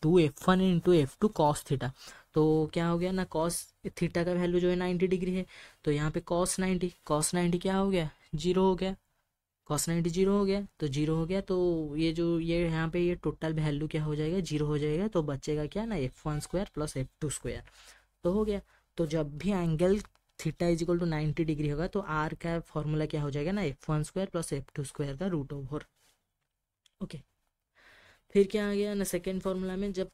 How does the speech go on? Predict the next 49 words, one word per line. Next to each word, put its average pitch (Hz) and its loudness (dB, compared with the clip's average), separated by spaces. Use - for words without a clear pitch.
theta 170 -4
का 185 -2
वैल्यू 180 0
ज़ीरो 156 0
डिग्री, 131 -2
theta 156 -8
का 160 -4
वैल्यू 160 -2
जब 170 -2
ज़ीरो 147 -2
डिग्री 139 -2
हो 143 0
जाए, 143 -2
इस 170 -2
वाले 147 0
फिगर 139 -2
में 139 -2
देखिए 151 -2
theta 156 2
का 160 0
वैल्यू 165 4
ज़ीरो 151 2
डिग्री 131 0
है। 127 -2
क्यों? 196 -4
क्योंकि 165 2
एक 175 -2
फिगर, 151 0
एक 170 0
फोर्स, 151 2
यहाँ 156 2
पे 165 2
एक 175 -2
फोर्स 175 2
लग 170 2
रहा 190 2
है, 202 4
उसके 175 2
ऊपर 180 0
अलग 170 0
एक 175 -2
और 170 0
फोर्स 165 -2
लग 139 -2
रहा 135 -2
है 180 -4
और 185 -2
दोनों 156 0
का 170 -8